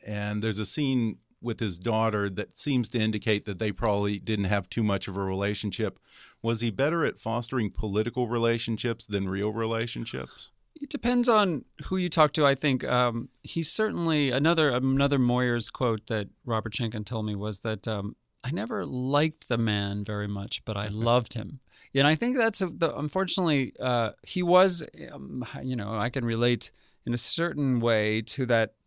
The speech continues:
Speaker 2: Texas, uh, masculinity. My own father was raised on ranches, uh, all throughout Texas. And there is a, a kind of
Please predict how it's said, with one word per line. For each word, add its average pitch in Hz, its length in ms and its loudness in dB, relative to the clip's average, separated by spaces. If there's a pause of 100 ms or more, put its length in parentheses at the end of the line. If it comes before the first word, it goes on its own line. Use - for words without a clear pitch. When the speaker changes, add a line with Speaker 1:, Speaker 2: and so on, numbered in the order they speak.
Speaker 2:
Texas, - 760 -2 (480)
uh, 104 460 2 (360)
masculinity. 123 1300 4
My 113 200 2
own 120 160 2
father 117 260 4
was 110 220 -4
raised 113 320 -2
on 110 160 0
ranches, 110 580 0
uh, - 60 -10
all 117 420 -2
throughout 107 300 -4
Texas. 123 380 -4
And 120 220 0 (520)
there 151 180 4
is 208 260 2
a, 175 360 6
a 135 80 -2
kind 175 420 -4
of 151 280 -4